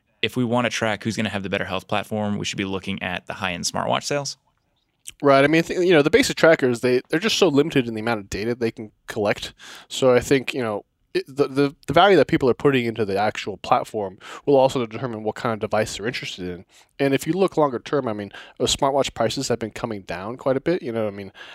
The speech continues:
Speaker 2: Apple does this thing, and they've been using the same strategy for the iPhone for many years, where they extend the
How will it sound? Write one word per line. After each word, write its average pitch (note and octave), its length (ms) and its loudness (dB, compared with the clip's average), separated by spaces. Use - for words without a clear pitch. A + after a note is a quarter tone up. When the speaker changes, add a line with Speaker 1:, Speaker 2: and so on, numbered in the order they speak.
Speaker 2:
Apple C#3+ 240 2
does C3 220 2
this - 180 -2
thing, A#2+ 320 -2
and G#2+ 100 -10
they've A2 100 0
been A2 120 -6
using A#2 240 -6
the G#2+ 60 -6
same G#2+ 180 -4
strategy G#2 420 -4
for F#2+ 260 -8
the F#2 100 -10
iPhone A#2 460 -2
for - 120 -16
many G2 160 -10
years, C3+ 320 -6
where G2+ 180 -6
they G2 140 -6
extend A2 340 -4
the G#2 140 -4